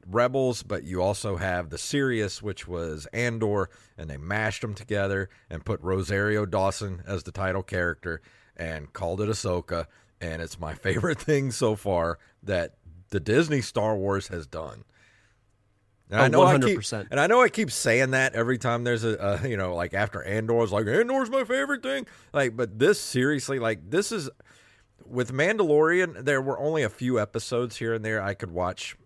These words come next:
Speaker 1: more than once, but this is something I, as soon as the series is over, I'm gonna go back and binge the whole thing again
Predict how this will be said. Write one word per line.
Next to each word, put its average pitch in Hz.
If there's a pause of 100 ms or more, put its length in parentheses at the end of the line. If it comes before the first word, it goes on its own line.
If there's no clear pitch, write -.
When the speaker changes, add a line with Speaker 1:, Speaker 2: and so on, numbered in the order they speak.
(180)
Speaker 1:
more 92
than 87
once, 87
but 80
this 113
is 175
something 110
I, 92
as 98
soon 147
as 151
the 127
series 127
is 104
over, 95 (340)
I'm 117
gonna 196
go 135
back 107
and 87
binge 101
the 92
whole 87
thing 87
again 67